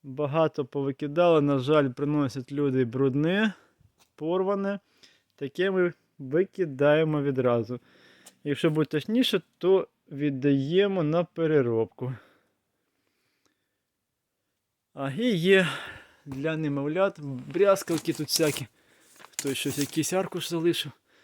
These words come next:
Брязкалочки і таке інше. Да, і у нас є своя гардеробна.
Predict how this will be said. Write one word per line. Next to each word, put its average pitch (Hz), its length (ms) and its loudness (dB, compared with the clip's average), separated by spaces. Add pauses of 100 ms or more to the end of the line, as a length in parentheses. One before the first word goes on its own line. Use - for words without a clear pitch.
(420)
Брязкалочки 180 960 -4
і 196 120 -6
таке 156 320 -4
інше. 113 380 -4 (220)
Да, 151 140 4
і - 160 -4
у - 20 2
нас 196 260 -2
є - 80 -4
своя 139 240 -6
гардеробна. 123 480 -6